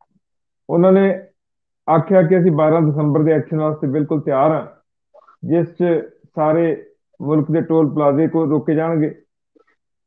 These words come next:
ਔਰ ਚੌਦਾਂ ਤਰੀਕ ਨੂੰ ਸਾਰੇ ਮੁਲਕ ਦੇ ਡਿਪਟੀ ਕਮਿਸ਼ਨਰਾਂ ਦੇ ਜਿਹੜੇ ਦਫ਼ਤਰ ਨੇ, ਉਹਨਾਂ ਅੱਗੇ ਧਰਨੇ ਦਿੱਤੇ ਜਾਣਗੇ। ਭਾਰਤੀ ਜਨਤਾ ਪਾਰਟੀ ਦੇ ਆਗੂਆਂ ਦੇ ਦਰਾਂ ਤੇ, ਬੂਹੇ ਤੇ, ਦਫ਼ਤਰਾਂ ਦੇ ਅੱਗੇ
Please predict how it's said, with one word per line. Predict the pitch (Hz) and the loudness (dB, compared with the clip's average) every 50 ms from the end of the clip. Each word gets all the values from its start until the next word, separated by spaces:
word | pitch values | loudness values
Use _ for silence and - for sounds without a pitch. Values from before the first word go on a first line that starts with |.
| _ _ - | _ _ -6
ਔਰ | 139 156 151 | -4 -4 0
ਚੌਦਾਂ | 151 170 165 170 185 190 175 | 2 2 2 4 4 2 2
ਤਰੀਕ | 175 185 180 170 175 | 2 2 2 2 0
ਨੂੰ | 185 175 151 | -2 -4 -2
ਸਾਰੇ | 170 160 160 175 | -2 -2 -2 -2
ਮੁਲਕ | 165 156 160 156 151 160 | -2 0 -2 -2 -2 -2
ਦੇ | 156 170 | -2 -2
ਡਿਪਟੀ | 151 139 160 151 - 160 | -2 -2 -4 -4 -4 -4
ਕਮਿਸ਼ਨਰਾਂ | 156 147 147 160 151 139 160 156 156 156 | -4 -2 -4 -4 -4 -4 -6 -6 -4 -2
ਦੇ | 160 151 | -2 -2
ਜਿਹੜੇ | 151 147 151 | -2 -2 -2
ਦਫ਼ਤਰ | 117 135 131 127 - 160 143 | -2 -4 -6 -4 -4 -4 -4
ਨੇ, | 151 156 156 | -4 -4 -4
ਉਹਨਾਂ | 156 170 165 160 151 | -4 -4 -4 -2 -2
ਅੱਗੇ | 143 156 | -2 -4
ਧਰਨੇ | 147 - 147 123 123 123 123 | -4 -4 -6 -4 -4 -4 -4
ਦਿੱਤੇ | 123 117 127 147 139 | -4 -4 -4 -4 -4
ਜਾਣਗੇ। | 151 151 156 156 147 143 - - _ _ _ _ _ _ _ _ _ _ _ _ _ _ _ _ _ _ _ _ _ _ _ _ _ _ _ _ _ _ _ - | -4 -4 -4 -4 -4 -4 -6 -12 _ _ _ _ _ _ _ _ _ _ _ _ _ _ _ _ _ _ _ _ _ _ _ _ _ _ _ _ _ _ _ -2
ਭਾਰਤੀ | 143 139 135 - - 156 147 | 2 2 2 2 0 0 0
ਜਨਤਾ | 160 160 143 147 175 170 | 2 0 2 2 0 0
ਪਾਰਟੀ | 147 175 160 160 165 151 151 175 170 | 0 0 0 0 0 0 0 0 0
ਦੇ | 156 170 175 170 170 160 - - - _ _ _ _ - | 0 0 0 0 0 -2 -2 -6 -12 _ _ _ _ -6
ਆਗੂਆਂ | 131 143 143 131 147 170 175 175 | -4 -2 0 0 0 0 0 0
ਦੇ | 165 156 175 170 156 151 156 - _ _ - - | 0 0 0 0 -2 -4 -6 -12 _ _ -14 -8
ਦਰਾਂ | 160 147 151 156 156 | -6 -2 -2 -2 -2
ਤੇ, | 151 156 156 151 - - - - | -2 -2 -4 -4 -4 -6 -10 -14
ਬੂਹੇ | - - 151 170 175 160 | -8 -4 -2 -2 -2 -2
ਤੇ, | - 151 151 143 - - - _ _ - | -2 -2 -2 -4 -4 -8 -14 _ _ -12
ਦਫ਼ਤਰਾਂ | - 143 139 143 - 165 165 165 | -8 -8 -8 -6 -6 -6 -4 -4
ਦੇ | 143 143 156 | -2 -2 -2
ਅੱਗੇ | 147 120 123 156 | -2 0 0 0